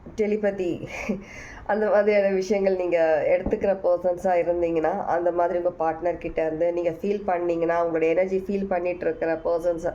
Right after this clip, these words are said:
பர்சன் இருந்தீங்கன்னா, நேத்து ரொம்பவே டிஸ்கனெக்டடா நீங்க ஃபீல் பண்ணியிருக்கலாம். அவங்க எனர்ஜி ரொம்ப பதட்டப்பட்டிருக்கலாம். நீங்க என்ன ஆச்சு, ஏதாச்சு, சடனா ஏன் இந்த பிரேக் வந்துச்சு, அஹ், ரொம்ப டிஸ்டர்ப் ஆயிருக்கலாம் நீங்க நேத்து,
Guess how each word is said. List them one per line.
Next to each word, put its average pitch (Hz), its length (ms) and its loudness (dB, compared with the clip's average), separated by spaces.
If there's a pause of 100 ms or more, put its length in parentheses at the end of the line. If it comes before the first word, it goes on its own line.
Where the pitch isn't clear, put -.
(100)
பர்சன் 180 300 0
இருந்தீங்கன்னா, 156 640 0 (460)
நேத்து 226 300 2
ரொம்பவே 247 580 4
டிஸ்கனெக்டடா 226 880 0
நீங்க 185 200 2
ஃபீல் 175 320 -2
பண்ணியிருக்கலாம். 160 580 0
அவங்க 151 240 2
எனர்ஜி 165 500 0 (280)
ரொம்ப 208 300 2
பதட்டப்பட்டிருக்கலாம். 170 880 0
நீங்க 170 180 0
என்ன 185 320 2
ஆச்சு, 170 280 0
ஏதாச்சு, 170 560 0
சடனா 214 520 2
ஏன் 190 180 2
இந்த 185 180 0
பிரேக் 175 420 -2
வந்துச்சு, 160 500 -2 (380)
அஹ், 165 280 -2
ரொம்ப 240 200 2
டிஸ்டர்ப் 240 460 2
ஆயிருக்கலாம் 165 480 2
நீங்க 160 240 2
நேத்து, 180 600 2